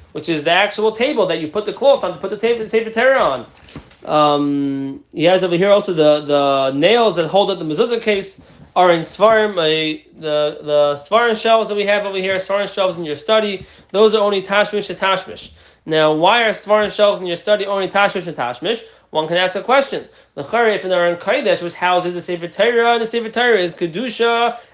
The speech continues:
and the Aron Kodesh becomes Tashmish to Kedusha, so my Svarim shelves, which house my Svarim, my Svarim are Kedusha,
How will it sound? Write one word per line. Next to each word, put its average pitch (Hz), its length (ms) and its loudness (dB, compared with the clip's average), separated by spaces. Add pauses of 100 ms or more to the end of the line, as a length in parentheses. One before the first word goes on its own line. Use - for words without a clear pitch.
and 175 140 -6
the 175 60 0
Aron 175 180 2
Kodesh 226 320 0
becomes 185 300 -2
Tashmish 226 480 -2
to 233 120 -6
Kedusha, 180 760 0 (200)
so 180 220 0
my 170 300 4 (100)
Svarim 240 420 2
shelves, 160 360 0
which 165 120 -12
house 202 300 -2
my 180 140 -4
Svarim, 208 580 -2
my 180 80 -2
Svarim 180 580 0 (340)
are 160 280 2
Kedusha, 170 720 -2